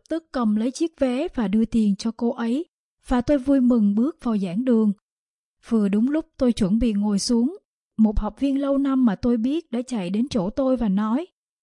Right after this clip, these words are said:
"Tôi đang đi tìm chị." Tôi nghĩ, "Vậy là tôi không thể giữ tấm vé được nữa rồi."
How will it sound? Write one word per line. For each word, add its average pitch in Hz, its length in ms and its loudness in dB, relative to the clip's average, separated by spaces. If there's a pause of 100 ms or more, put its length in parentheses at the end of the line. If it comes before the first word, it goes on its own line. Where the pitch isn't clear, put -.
(140)
"Tôi 240 180 2
đang 247 180 0
đi 254 100 -2
tìm 233 280 2
chị." 202 400 0 (640)
Tôi 226 160 0
nghĩ, 208 400 0 (540)
"Vậy 190 140 0
là 202 140 -4
tôi 254 280 0
không 254 220 -4
thể 247 100 -2
giữ 214 300 -2
tấm 254 220 0
vé 277 200 -2
được 262 160 -4
nữa 214 240 0
rồi." 240 300 -2